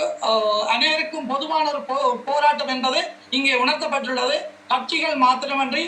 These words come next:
வேறுபட்ட அமைப்புகள், யாழ் பல்கலைக்கழக மாணவர்கள் கூட இங்கே வந்திருந்தார்கள். அவர்களது, அஹ், ஒத்துழைப்பு எங்களுக்கு மேலதிகமாக தேவை-, தேவைப்படுகின்றது. தயவு செய்து யாழ் பல்கலைக்கழக மாணவர்கள்,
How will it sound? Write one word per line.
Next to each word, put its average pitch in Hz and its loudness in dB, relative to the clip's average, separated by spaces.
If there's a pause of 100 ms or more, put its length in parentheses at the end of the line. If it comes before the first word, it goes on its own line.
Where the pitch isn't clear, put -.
(300)
வேறுபட்ட 311 0
அமைப்புகள், 254 0
யாழ் 247 2
பல்கலைக்கழக 269 0
மாணவர்கள் 262 2
கூட 285 0
இங்கே 269 0
வந்திருந்தார்கள். 240 0 (280)
அவர்களது, 285 2
அஹ், 214 0 (260)
ஒத்துழைப்பு 302 0
எங்களுக்கு 294 0
மேலதிகமாக 330 2
தேவை-, 262 0
தேவைப்படுகின்றது. 254 0
தயவு 294 2
செய்து 294 0 (340)
யாழ் 247 2
பல்கலைக்கழக 277 2
மாணவர்கள், 254 0